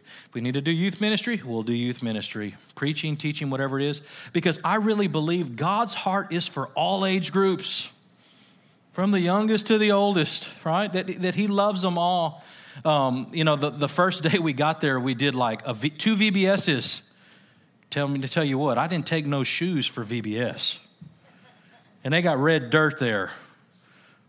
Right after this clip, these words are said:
I washed my nice white shoes. I didn't wear 'em today, but they actually, thank God they came back. I thought I was gonna have to go buy another nice white pair of Adidas. But I wore some boots.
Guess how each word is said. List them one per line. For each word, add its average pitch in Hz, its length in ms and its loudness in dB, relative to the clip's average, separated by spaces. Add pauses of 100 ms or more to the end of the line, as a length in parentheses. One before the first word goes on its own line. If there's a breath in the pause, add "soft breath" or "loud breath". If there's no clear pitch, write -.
(260)
I 117 80 -4
washed 123 360 -2
my 110 140 -2
nice 110 320 -4
white 107 200 -4
shoes. 110 260 -4
I 113 80 -2
didn't 110 160 -4
wear 107 100 -2
'em 104 80 -4
today, 104 240 -4
but 101 140 -4
they 110 120 -2
actually, 131 300 -4
thank 110 300 -6
God 110 260 -2
they 101 100 -6
came 107 300 -6
back. 104 280 -6
I 104 100 -6
thought - 120 -14
I 107 80 -6
was 101 120 -8
gonna 104 80 -10
have 98 60 -10
to 101 40 -14
go 104 100 -10
buy 104 200 -8
another 104 340 -8 (480 loud breath)
nice 110 380 -2
white 110 420 -4
pair 110 200 -2
of 101 80 -4
Adidas. 101 420 -4
But 117 100 -2
I 135 80 4
wore 196 180 2
some 165 300 0
boots. 294 560 2